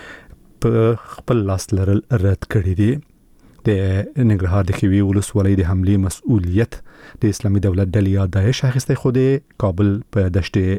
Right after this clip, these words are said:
ار-، دشت برچي کې د بې پولې ډاکټرانو پر روغتون د وروستۍ حملې مسؤلیت تر اوسه کومې وسلوالې ډلې نه دی اخیستی. نور تفصیل به د احمد شیبر په راپور کې واورو.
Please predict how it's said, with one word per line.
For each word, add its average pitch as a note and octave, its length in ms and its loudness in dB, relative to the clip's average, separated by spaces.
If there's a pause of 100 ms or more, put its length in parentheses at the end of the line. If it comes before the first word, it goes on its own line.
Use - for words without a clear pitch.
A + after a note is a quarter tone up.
(220)
ار-، F2 180 -4 (160)
دشت F#2+ 300 -2
برچي - 440 -2
کې C3 100 0 (1040)
د - 20 4 (800)
بې G#2 100 2 (100)
پولې G#2+ 220 2 (160)
ډاکټرانو F#2+ 480 0
پر F#2+ 180 0
روغتون A#2 420 0
د A2 200 2
وروستۍ G2 300 -2 (100)
حملې F#2+ 340 2
مسؤلیت G2+ 560 -2
تر B2+ 160 0
اوسه B2+ 240 0
کومې A2+ 280 -2
وسلوالې F#2+ 580 0
ډلې F#2+ 200 0 (380)
نه G2 80 2
دی F2+ 240 0
اخیستی. B2 380 0
نور E3 200 0
تفصیل D3+ 300 -2
به C#3 260 -2 (260)
د G2 160 0
احمد F#2 300 -4
شیبر F2+ 240 0
په - 80 0
راپور - 180 -4
کې - 120 -2
واورو. F#2 260 0